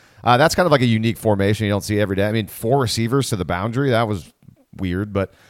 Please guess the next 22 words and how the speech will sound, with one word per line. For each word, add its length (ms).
uh, 300
I 60
mean, 160
it 100
worked. 460
And, 260
uh, 420
that 220
play 240
was 260
ended 360
with, 320
um, 580
Braden 320
Willis's 400
touch-, 220
first 240
touchdown 280
catch 200
of 40
the 60
game. 420